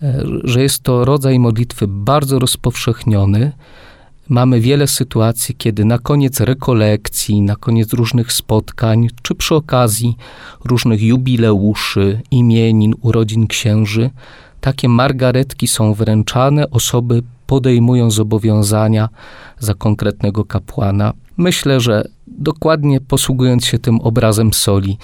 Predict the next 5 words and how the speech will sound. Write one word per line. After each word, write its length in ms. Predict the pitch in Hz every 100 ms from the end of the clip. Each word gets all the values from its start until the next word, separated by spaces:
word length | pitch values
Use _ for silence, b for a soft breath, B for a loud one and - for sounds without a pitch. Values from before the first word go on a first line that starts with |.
| B B B B
jest 500 | 131 143 - - - -
to 120 | 123
modlitwa 600 | 120 117 123 127 - - -
rozpuszczona 1300 | 139 160 185 - - 151 - - - 160 143 120 101
już 460 | 104 117 - -